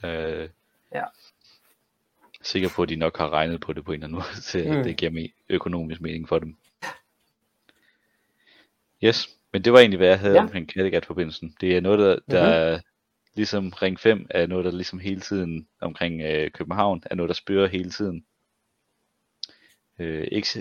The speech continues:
Speaker 1: heldigvis ikke særlig mange politikere, der støtter, støtter op om den.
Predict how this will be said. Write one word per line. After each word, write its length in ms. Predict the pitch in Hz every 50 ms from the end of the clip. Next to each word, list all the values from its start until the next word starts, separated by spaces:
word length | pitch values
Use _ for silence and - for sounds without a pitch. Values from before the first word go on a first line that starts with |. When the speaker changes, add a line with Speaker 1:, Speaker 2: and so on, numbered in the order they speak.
| - -
Speaker 1:
heldigvis 400 | 127 117 117 120 117 107 95 104
ikke 120 | 98 92
særlig 180 | 101 90 92 92
mange 200 | 90 90 92 -
politikere, 400 | - 98 98 98 107 95 90 -
der 60 | -
støtter, 340 | - - - - 82 90 - - -
støtter 260 | - - 90 85 -
op 180 | - - 92
om 140 | 101 98 - -
den. 180 | 92 85 82